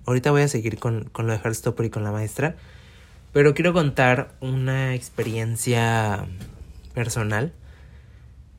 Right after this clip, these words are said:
Realmente es algo que nunca he platicado con nadie. Eh, cuando digo nadie, es realmente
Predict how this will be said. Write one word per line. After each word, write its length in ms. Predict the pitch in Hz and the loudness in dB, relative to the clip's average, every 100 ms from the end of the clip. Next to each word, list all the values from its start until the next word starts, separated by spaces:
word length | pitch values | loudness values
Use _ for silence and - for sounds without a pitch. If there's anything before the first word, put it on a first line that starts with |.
| - - | -20 -2
Realmente 400 | 143 170 185 185 | 4 6 4 4
es 120 | 196 | 4
algo 120 | 196 | 4
que 140 | 175 | 4
nunca 960 | 147 127 139 143 143 - 156 160 160 - - | 4 4 4 2 2 4 6 8 6 0 -6
he 120 | 131 | -6
platicado 520 | 117 139 120 110 104 | -2 -2 -2 -2 -2
con 480 | 98 101 101 98 98 | -2 -4 -4 -4 -2
nadie. 420 | 110 156 196 262 - - - - - - | 0 2 2 0 -6 -18 -20 -20 -18 -8
Eh, 600 | 117 117 110 104 98 95 90 87 90 - - - - - | -4 -2 0 -2 -2 -4 -4 -6 -8 -10 -12 -12 -10 -8
cuando 240 | - 127 123 | 4 6 6
digo 220 | 131 143 | 4 4
nadie, 580 | 143 143 143 139 143 131 | 4 6 6 6 6 4
es 160 | 127 - | 0 -2
realmente 720 | 127 120 120 117 107 110 | 2 2 2 2 0 0